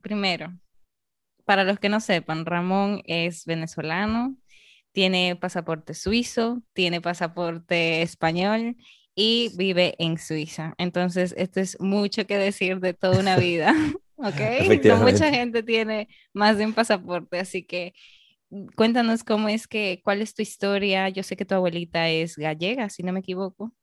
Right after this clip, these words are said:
Speaker 2: Sí.
Speaker 1: Y yo vi el, uno de los podcasts que tú publicaste y tu abuelita me encantó, tengo que decírtelo.
Speaker 2: <laughs>
Speaker 1: Es uno de los mejores, me hizo recordar mucho a la mía,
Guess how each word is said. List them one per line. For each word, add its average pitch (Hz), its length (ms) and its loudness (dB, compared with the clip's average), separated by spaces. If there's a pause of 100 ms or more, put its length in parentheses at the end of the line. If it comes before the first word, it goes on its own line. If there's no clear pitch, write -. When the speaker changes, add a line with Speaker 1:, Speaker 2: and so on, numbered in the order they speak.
(240)
Speaker 2:
Sí. - 300 2
Speaker 1:
Y 170 640 -4
yo 190 160 2
vi 196 260 2
el, 156 680 -4
uno 190 300 -2
de 185 100 0
los 175 200 -4
podcasts 175 440 -6
que 175 80 -8
tú 170 120 -12
publicaste 165 800 -4
y 175 140 -8
tu 170 100 -6
abuelita 165 640 -4 (120)
me 175 380 -4
encantó, 170 960 -6
tengo 165 180 -6
que 196 120 -4
decírtelo. 160 800 -2
Speaker 2:
<laughs> - 60 -20 (180)
Speaker 1:
Es 196 180 0
uno 220 440 2
de 190 180 4
los 196 220 2
mejores, 240 840 2
me 185 220 -2
hizo 202 160 -2
recordar 202 320 -2
mucho 180 300 -4
a 170 60 -2
la 160 120 -4
mía, 156 420 -6